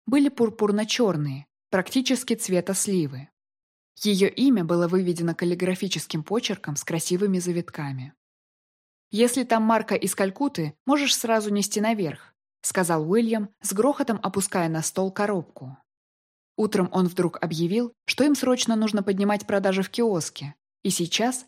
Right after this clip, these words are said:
наблюдая, какую кипу он уже приготовил для Грегори, Эвелин начинала волноваться,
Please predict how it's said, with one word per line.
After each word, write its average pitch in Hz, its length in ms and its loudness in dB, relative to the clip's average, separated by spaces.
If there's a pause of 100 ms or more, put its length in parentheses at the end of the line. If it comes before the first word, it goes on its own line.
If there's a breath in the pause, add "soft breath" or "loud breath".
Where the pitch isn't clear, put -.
наблюдая, 185 460 2
какую 175 320 0
кипу 185 260 -2
он 156 140 -2
уже 160 160 -2
приготовил 170 540 0
для 151 180 -2
Грегори, 170 500 -2 (420)
Эвелин 214 440 4
начинала 202 420 0
волноваться, 185 720 0